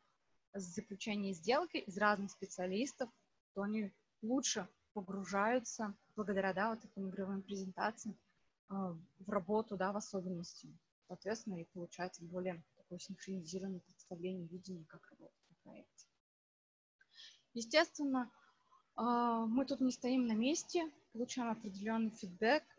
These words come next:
рынок развивается, естественно, а, у нас не всё получилось.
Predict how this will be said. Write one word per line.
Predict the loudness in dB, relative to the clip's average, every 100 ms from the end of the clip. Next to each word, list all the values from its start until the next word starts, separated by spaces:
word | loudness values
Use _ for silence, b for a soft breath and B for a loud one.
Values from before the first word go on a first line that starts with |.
| -6
рынок | 0 0 0 -2
развивается, | -6 -4 -2 4 6 6 2 -2
естественно, | -2 -4 -4 -6 -6 -4 -2 -2 -4 _ _ B B B
а, | -2 0
у | 2
нас | 4 4 2
не | 0
всё | 4 2
получилось. | 4 2 0 -2 -2 -2 -2 -4